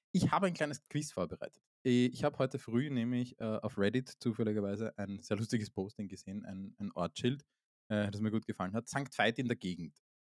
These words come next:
Und <laughs> in Österreich, in Österreich gibt's mehrere <laughs> solche,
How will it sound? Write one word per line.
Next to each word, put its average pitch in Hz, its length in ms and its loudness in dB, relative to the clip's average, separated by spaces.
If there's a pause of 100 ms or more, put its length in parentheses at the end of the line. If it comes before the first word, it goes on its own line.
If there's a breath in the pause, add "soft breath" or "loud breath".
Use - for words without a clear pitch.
(760 loud breath)
Und 135 600 4 (260)
<laughs> 143 260 2
in 170 260 6
Österreich, 120 600 4
in 123 120 4
Österreich 120 340 0
gibt's - 200 -6
mehrere 113 360 4
<laughs> 117 220 0
solche, 113 500 0